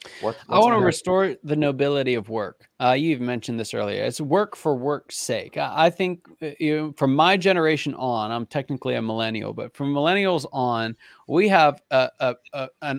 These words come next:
Speaker 2: downright awful view of work, right? It is a
Speaker 1: Yeah.
Speaker 2: disease to rid ourselves of. And I, it couldn't be further from the truth. Uh, and, and,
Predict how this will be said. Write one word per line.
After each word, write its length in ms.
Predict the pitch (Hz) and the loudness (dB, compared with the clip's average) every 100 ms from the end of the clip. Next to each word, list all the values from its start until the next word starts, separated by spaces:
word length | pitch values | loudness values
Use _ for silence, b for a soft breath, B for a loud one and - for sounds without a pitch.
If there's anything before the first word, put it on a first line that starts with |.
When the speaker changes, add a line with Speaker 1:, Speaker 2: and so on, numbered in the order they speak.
| - | -4
Speaker 2:
downright 400 | 139 170 180 156 - | 4 4 6 2 2
awful 420 | 131 131 135 120 | 0 0 -2 -6
view 300 | 107 117 110 | -6 -6 -6
of 120 | 101 - | -8 -12
work, 380 | 95 - - _ 123 | -14 -14 -20 _ -2
right? 260 | 135 139 | 0 0
It 140 | 151 165 | 0 2
is 180 | 151 | 0
a 60 | 143 | -2
Speaker 1:
Yeah. 60 | 123 | -2
Speaker 2:
disease 640 | 127 104 123 170 180 160 | -4 -4 -6 -4 -4 -6
to 120 | - 135 | -6 -8
rid 300 | 127 131 123 | -2 -2 0
ourselves 520 | 107 101 - 101 107 - | -4 -6 -8 -10 -10 -14
of. 280 | 120 107 110 151 | -12 -12 -10 -8
And 100 | 143 | -6
I, 220 | 117 151 | -6 -6
it 160 | 156 - | -4 -2
couldn't 360 | 196 180 180 | -2 -2 -4
be 100 | 143 | -8
further 380 | 139 143 139 123 | -8 -6 -6 -6
from 200 | - 113 | -8 -10
the 80 | 104 | -10
truth. 460 | - 110 - - _ B B B B B _ - | -12 -16 -18 -20 _ B B B B B _ 2
Uh, 220 | 156 156 - | 2 2 0
and, 280 | 175 170 - | 0 0 -4
and, 340 | 170 175 175 | 0 0 0